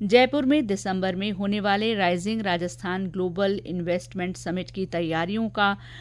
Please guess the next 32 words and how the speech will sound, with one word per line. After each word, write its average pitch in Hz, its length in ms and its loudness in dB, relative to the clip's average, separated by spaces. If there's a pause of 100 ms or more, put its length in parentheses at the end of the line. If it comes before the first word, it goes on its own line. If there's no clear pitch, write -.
(220)
आज 190 420 2
मुख्य 220 340 -2
सचिव 208 380 -4
सुधांश 190 540 -4
पंत 202 420 -2
ने 175 180 -4
निरीक्षण 165 460 -4
किया। 170 340 -2 (380)
उन्होंने 185 320 0
अधिकारियों 170 520 -2
के 226 160 -4
साथ 208 300 -2 (220)
सुरक्षा 175 520 -4
व्यवस्थाओं 175 600 -6
का 170 180 -6
भी 196 180 -8
जायजा 170 440 -4
लिया। 175 280 -4 (460)
मुख्य 233 260 0
सचिव 247 360 -2
ने 254 180 -2
गोल्फ 190 320 -2
कार्ट 180 280 -4
से 202 300 -2 (120)
आयोजन 175 380 -2
स्थल 180 260 -8
का 175 140 -6
निरीक्षण 170 480 -4
किया 220 360 -2 (400)
और 175 200 2
साफ 226 420 -2
सफाई, 190 580 -4